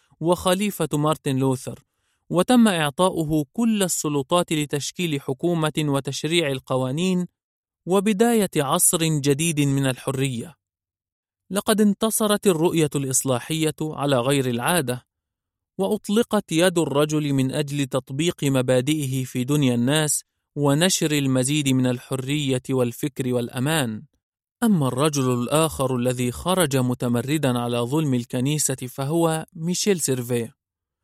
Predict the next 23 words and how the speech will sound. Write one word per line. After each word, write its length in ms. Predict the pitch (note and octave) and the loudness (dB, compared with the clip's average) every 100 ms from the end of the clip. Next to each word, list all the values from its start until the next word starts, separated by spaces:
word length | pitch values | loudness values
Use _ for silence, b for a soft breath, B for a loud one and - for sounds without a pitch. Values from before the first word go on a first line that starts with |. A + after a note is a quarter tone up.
| _ _ _ _ _ | _ _ _ _ _
ولهذا 400 | G3 A3 B3+ G3+ | 0 2 2 2
الرجل 420 | D3 E3+ D#3+ D3 - | 2 2 0 -2 -4
حكاية 560 | C#3+ - D#3+ E3 D#3 D#3 | -8 -2 0 0 0 -2
أحب 540 | D3 C#3 C#3 A3+ F3 | -4 -4 -4 -2 -2
أن 180 | C3+ B2+ | -2 -2
تسمعها 600 | B2+ - D#3 C3+ C3 B2 | -2 0 2 0 0 -2
مني، 460 | C#3 D3 B2 A#2 - _ _ _ _ - | 0 0 0 -2 -8 _ _ _ _ -4
وللأسف 640 | F#3+ A3 G#3 G#3+ - F#3+ | 0 2 2 0 -2 -2
لن 360 | F#3+ D#3+ C#3+ C3+ | 0 0 0 0
تجد 360 | F#3 F3 F3+ D3+ | 0 0 0 0
كثيرًا 800 | - C#3 - F3+ E3+ D3+ C#3+ C3 | 0 -4 0 0 2 0 -2 0
ذكر 360 | F3 - C#3 | -2 0 -2
هذا 320 | C#3 D#3 C#3 | 0 0 0
الرجل 440 | C3 C#3+ D3 C#3+ C3 | 0 0 0 0 -2
في 160 | C3+ | -4
كتبنا 420 | B2+ C3 C3+ D3+ C3+ | -8 -6 -2 0 0
العربية، 680 | B2 B2 B2 F3 D3 B2+ - _ _ _ _ - | 0 -2 -2 -4 -4 -8 -12 _ _ _ _ -2
وربما 460 | F#3+ A3 A3 A3+ G3+ | 0 2 4 4 2
كان 260 | G3 F3+ | 2 2
السبب 760 | C#3+ - E3+ D#3+ D3+ D3+ D#3 - - | 2 2 2 4 2 0 -6 -10 -14
بعضًا 560 | D3+ G3 G3 E3+ E3 | -4 -2 0 0 0
مما 540 | E3 D#3+ F3+ A3 D#3+ C3+ | 0 0 2 2 2 0
سنذكره. 720 | - C3 B2 - C#3 A#2+ | 0 -2 -2 -4 -4 -4